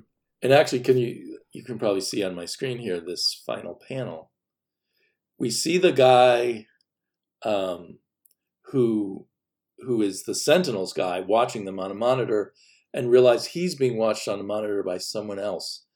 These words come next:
I'm on issue one hundred five now. I still don't know, know who that someone else is.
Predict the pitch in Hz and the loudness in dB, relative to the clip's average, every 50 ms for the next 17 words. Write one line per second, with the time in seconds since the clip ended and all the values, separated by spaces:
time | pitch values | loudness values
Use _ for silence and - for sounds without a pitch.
0 | _ _ _ _ _ _ _ _ _ _ _ _ _ _ _ - 113 123 131 135 | _ _ _ _ _ _ _ _ _ _ _ _ _ _ _ -4 -2 0 0 2
1 | 135 131 123 117 113 - - 123 120 - 117 - 107 104 101 117 113 110 101 98 | 2 2 2 2 0 -4 -4 -4 -4 -4 -4 -2 -2 -2 -2 -2 -4 -4 -4 -4
2 | - - 113 104 110 110 104 98 92 90 92 90 92 95 - - - - 101 98 | -2 0 0 2 2 0 -2 -4 -6 -6 -6 -6 -8 -10 -12 -8 -6 -4 -4 -4
3 | 101 98 95 98 95 92 90 85 - - 107 98 92 87 87 85 87 82 - - | -6 -8 -8 -10 -12 -12 -12 -14 -14 -12 -12 -12 -12 -10 -10 -10 -10 -10 -10 -10
4 | - 95 87 85 82 82 85 82 78 - - - - - - - - - | -12 -12 -12 -12 -14 -14 -14 -14 -12 -14 -14 -16 -18 -20 -20 -18 -20 -20